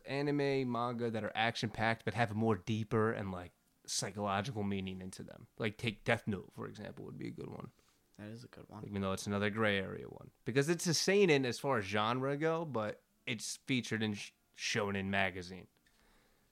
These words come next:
Speaker 1: Just because of how popular it is. So there's no, like, concrete dividers between them, but it's, it's gonna teach the people today, feel like a lot of people who listen to us are, like,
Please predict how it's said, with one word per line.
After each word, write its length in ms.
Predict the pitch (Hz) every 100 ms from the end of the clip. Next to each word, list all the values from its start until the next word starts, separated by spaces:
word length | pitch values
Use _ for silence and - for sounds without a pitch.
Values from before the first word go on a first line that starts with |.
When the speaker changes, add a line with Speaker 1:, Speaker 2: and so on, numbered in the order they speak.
| _ _ _ _ _ _ _
Speaker 1:
Just 200 | - 101
because 260 | - 95 85
of 80 | -
how 200 | 95 123
popular 520 | - - - 101 104
it 80 | -
is. 260 | - - - _ _ _ _ _
So 180 | - 208
there's 180 | 220
no, 120 | 233 240
like, 200 | 226 147
concrete 460 | 135 117 - 107
dividers 440 | 98 90 90 90 -
between 420 | 90 - 92 90
them, 180 | 95 90
but 220 | 95 87
it's, 200 | - 107 -
it's 400 | 113 - - - _ _ _ _ _
gonna 160 | 466 480
teach 260 | - 403 -
the 80 | 302
people 320 | 233 208 143
today, 340 | - 95 90 104 _ _ _ -
feel 60 | 156
like 60 | 170
a 40 |
lot 140 | 175
of 60 | 175
people 220 | 180 165
who 60 | 139
listen 220 | 147 113
to 120 | 101
us 160 | 98 -
are, 100 | 101
like, 180 | 95